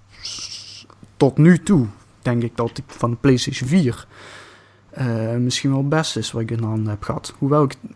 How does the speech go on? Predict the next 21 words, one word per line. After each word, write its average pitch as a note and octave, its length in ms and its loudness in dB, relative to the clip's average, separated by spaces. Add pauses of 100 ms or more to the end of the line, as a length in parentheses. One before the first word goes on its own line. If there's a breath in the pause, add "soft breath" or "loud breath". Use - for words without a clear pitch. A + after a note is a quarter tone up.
moet A#3+ 280 4
zeggen E3 360 -2
dat, D3 300 -2
eh, C#3 220 0 (420)
nu C3+ 160 2
dat C3+ 100 4
ik B2+ 240 -4
heel C#3+ 260 2
veel B2+ 140 0
Zelda D#3 320 2
heb A2+ 140 -2
gespeeld, - 520 -8 (640 loud breath)
als - 160 -4
je C3+ 60 -2
die C3 120 2
Joy-Cons D3 540 -2
gewoon D3+ 260 0
in C3+ 100 0
dat B2+ 120 -2
houdertje G3+ 520 0
klikt - 460 -10